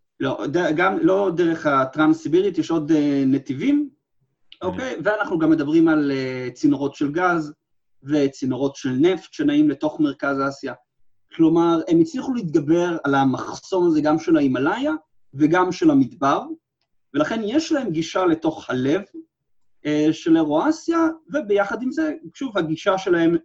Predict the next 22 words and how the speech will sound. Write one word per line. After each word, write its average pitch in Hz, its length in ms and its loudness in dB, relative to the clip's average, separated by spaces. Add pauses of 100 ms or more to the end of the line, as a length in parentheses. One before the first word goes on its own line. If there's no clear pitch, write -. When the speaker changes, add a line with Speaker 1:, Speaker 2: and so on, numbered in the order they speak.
Speaker 1:
למים 143 580 4
חמים. 117 340 -2 (1900)
כן, 320 200 -2
עוד - 180 -8
ש- - 60 -14 (420)
Speaker 2:
י-, 107 100 -6 (580)
יפה. 113 400 -2
אז 107 160 -4
סין 139 340 0
זה 127 120 -2
השחקן 131 320 -4
השלישי, 135 680 -4 (120)
הח-, 110 300 -10 (100)
החזק. 107 580 -6
מעניין 120 260 -2
שאתה 135 140 -4
אומר 123 400 -2 (520)
שחקן 127 420 -6
חדש, 117 560 -4
כי 104 160 -8
אנחנו 104 300 -10
מכירים 104 640 -6